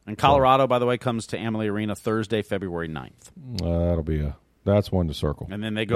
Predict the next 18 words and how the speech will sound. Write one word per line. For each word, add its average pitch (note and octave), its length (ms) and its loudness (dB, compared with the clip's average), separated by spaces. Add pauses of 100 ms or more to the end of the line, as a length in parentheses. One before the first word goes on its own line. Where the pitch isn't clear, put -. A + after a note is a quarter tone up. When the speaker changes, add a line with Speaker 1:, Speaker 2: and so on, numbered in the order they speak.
Speaker 2:
That'll F#2 60 0
be E2 60 -4
Speaker 1:
to D#3 140 4
Speaker 2:
fun. - 60 -4
Speaker 1:
Colorado, G2 520 2
what, F#2 180 -4
five G#2 280 0
days G2 180 -4
later E2+ 340 -4
on, D2+ 300 -10
on D#2 380 -10
Tuesday, F#2 260 -8
February F2 340 -8
fourteenth. - 540 -14 (300)
So. - 160 -10
Speaker 2:
Yeah, E2 260 2 (240)
they'll, F#2+ 400 0
uh, F#2+ 200 2